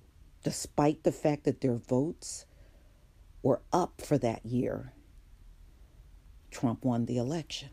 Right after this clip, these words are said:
But since twenty twelve, the black vote has actually been on a decline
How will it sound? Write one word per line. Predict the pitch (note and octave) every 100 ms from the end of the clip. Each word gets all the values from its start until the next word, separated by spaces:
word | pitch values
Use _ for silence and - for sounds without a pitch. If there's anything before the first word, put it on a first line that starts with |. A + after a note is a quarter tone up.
| - - - - - - - - - - - - - - - - - - - - - - - - - - - -
But | D#3+ D3+
since | - G#3+ A#3 A#3+ - - E3 -
twenty | - F3 F#3+ F#3+ E3
twelve, | - D3+ F#3 D3 G#2+ - - - - - - - - - - - - - - - - - -
the | C#3+ C3+
black | C#3+ D3+ G3+ -
vote | C3 C3+ A#2+ - - -
has | C3+ B2+ -
actually | C#3+ - D#3
been | B2+ C#3 C3+ C3 -
on | C3+ C3 B2+
a | E3
decline | - A#3 C#4 - - B2 - - -